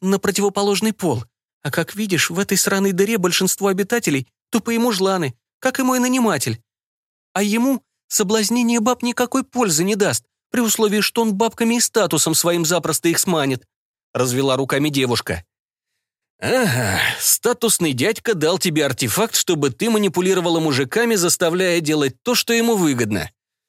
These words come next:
Ну что, у меня вопросов нет. Давай я передам тебе артефакты и сердце Архонта". Кристи встала с пола и неуверенно подошла.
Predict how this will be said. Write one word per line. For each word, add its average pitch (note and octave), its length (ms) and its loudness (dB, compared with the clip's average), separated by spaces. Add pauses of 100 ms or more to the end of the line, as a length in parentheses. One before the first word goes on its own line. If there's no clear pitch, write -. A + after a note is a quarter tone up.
(280)
Ну F3 160 0
что, B2+ 420 0 (320)
у G2 140 -6
меня G#2 260 0
вопросов C4 480 0
нет. C#4+ 340 -2 (380)
Давай A3+ 440 0
я D3 120 0
передам C#3 400 -2
тебе C3 240 0
артефакты E3 680 -2 (340)
и D#3 160 0
сердце - 400 0
Архонта". E3 500 -2 (540)
Кристи - 400 0
встала F3 360 0
с - 120 0
пола G3+ 340 0 (300)
и A2+ 100 0
неуверенно B2 600 2
подошла. C#3 580 0